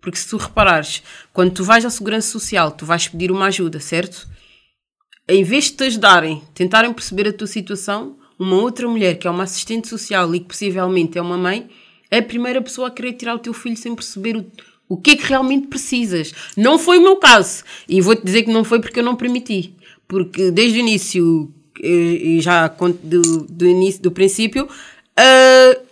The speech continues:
tive uma situação onde fui despejada, não tinha para onde ir com cinco crianças, inclusive o Midland nem sequer tinha um ano, e tudo muito mais, e a primeira questão que me deram foi, "Temos duas vagas no Porto, uma em Coimbra e outra em Lisboa. A mãe fica com o bebê e as meninas são repartidas." Não,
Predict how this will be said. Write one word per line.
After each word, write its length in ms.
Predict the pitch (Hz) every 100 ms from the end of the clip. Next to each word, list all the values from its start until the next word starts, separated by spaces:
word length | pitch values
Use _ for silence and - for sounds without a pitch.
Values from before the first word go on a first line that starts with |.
| -
tive 160 | 233
uma 140 | 254 254
situação 460 | 262 254 254 285
onde 120 | 285 -
fui 100 | 214
despejada, 540 | - - 196 208 226
não 160 | 226 196
tinha 240 | 185 196
para 160 | 190 190
onde 160 | 185 196
ir 60 |
com 140 | 190 196
cinco 260 | 196 175
crianças, 680 | - 180 165 185 190 208 190
inclusive 440 | 170 180 170 185
o 40 | 175
Midland 340 | 180 165 170
nem 140 | 180 185
sequer 260 | - 175
tinha 240 | 170 185 175
um 140 | 175
ano, 180 | 190 254 - - -
e 120 | 208 196
tudo 220 | 240 220
muito 180 | 240 233
mais, 260 | 247 262 240
e 40 |
a 60 | 247
primeira 320 | 262 262 254
questão 320 | 254 - 247
que 100 | 240
me 40 | 240
deram 220 | 254 262
foi, 300 | 254 240 180 - - _
"Temos 280 | 247 247 214
duas 240 | 254 240
vagas 320 | 247 208 220
no 140 | 233 233
Porto, 380 | 247 277 -
uma 140 | 262 254
em 60 |
Coimbra 500 | 233 247 277 302 294
e 80 | 294
outra 220 | 285 277
em 60 | 269
Lisboa. 420 | 240 214 208 185 180
A 40 |
mãe 160 | 220 233
fica 300 | 240 226 233
com 140 | 240
o 20 |
bebê 460 | 226 233 233 262 277
e 220 | 262 262
as 100 | 254
meninas 360 | 226 247 254 240
são 140 | 262 247
repartidas." 460 | 247 240 226 202
Não, 220 | 220 175